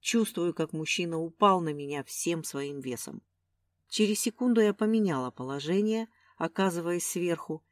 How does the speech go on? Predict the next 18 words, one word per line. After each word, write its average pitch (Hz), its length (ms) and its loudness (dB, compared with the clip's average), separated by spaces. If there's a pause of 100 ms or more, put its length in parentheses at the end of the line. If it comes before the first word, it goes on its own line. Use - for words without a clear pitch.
(120)
и 226 160 2
вдарила 156 560 0
ему 131 260 -6
правым 139 420 -4
кулаком 151 540 -2
по 139 140 -8
скуле 165 460 -4
и 143 160 -12
губе, 131 400 -6 (360)
отчего 151 460 -4
она 131 220 -4
разорвалась, 156 760 -4
и 135 380 -8
из 131 160 -10
нее 170 280 -4
потоком 156 580 -8
хлынула 123 500 -10
кровь. - 420 -12